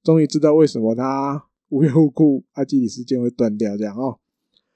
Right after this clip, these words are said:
那另外一个就是阿岭新洋投的这个，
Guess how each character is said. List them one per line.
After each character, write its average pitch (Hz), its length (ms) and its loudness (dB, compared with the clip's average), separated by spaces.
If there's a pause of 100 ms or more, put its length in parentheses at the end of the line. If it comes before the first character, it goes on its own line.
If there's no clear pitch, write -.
(380)
那 180 120 -4
另 214 200 6
外 208 140 8
一 - 20 4
个 175 160 6
就 180 140 6
是 151 760 4
阿 175 160 4
岭 135 260 4
新 175 360 0
洋 143 200 0
投 117 220 0
的 107 100 0
这 143 120 -4
个， 135 120 0